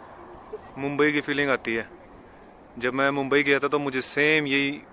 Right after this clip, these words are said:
feeling आई थी। चारों तरफ यार वहाँ पे भी building buildings है, ऐसी ही same building है। Means कोई ज़्यादा बड़ी नहीं है, कोई ज़्यादा छोटी नहीं है, एक size की बनाई हुई है सब ने buildings। ये भी वही है, same मुंबई।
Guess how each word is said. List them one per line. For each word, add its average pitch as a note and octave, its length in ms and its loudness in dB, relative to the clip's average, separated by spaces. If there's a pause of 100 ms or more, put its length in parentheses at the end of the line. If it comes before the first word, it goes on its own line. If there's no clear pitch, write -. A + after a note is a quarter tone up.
(100)
feeling C3+ 280 -2
आई B2+ 120 2
थी। D3 100 -4
चारों G3+ 280 4
तरफ G3+ 160 2
यार G3+ 100 4
वहाँ E3 180 4
पे D3+ 80 -2
भी D#3 100 0
building D3 340 0
buildings C3+ 340 0
है, C3 80 6 (220)
ऐसी E3+ 260 2
ही F#3 160 2
same D3 240 -2
building C3 300 0
है। G#2+ 100 -2 (840)
Means C#3 140 -4
कोई D#3 200 4
ज़्यादा D3 220 10
बड़ी C3+ 240 4
नहीं C#3+ 80 2
है, D3 80 2
कोई C#3 140 2
ज़्यादा C3+ 200 6
छोटी B2 320 -4
नहीं C3+ 140 -4
है, C3+ 140 -6 (560)
एक C#3 160 2
size C3+ 340 4
की B2+ 280 0 (1080)
बनाई B2+ 280 4
हुई B2 140 2
है A#2+ 80 0
सब A#2 200 -4
ने A2+ 140 -4 (180)
buildings। A2 520 -4 (1120)
ये C3 120 2
भी C#3 120 2
वही B2+ 260 6
है, A#2+ 100 4
same C#3 240 0
मुंबई। A#2 340 0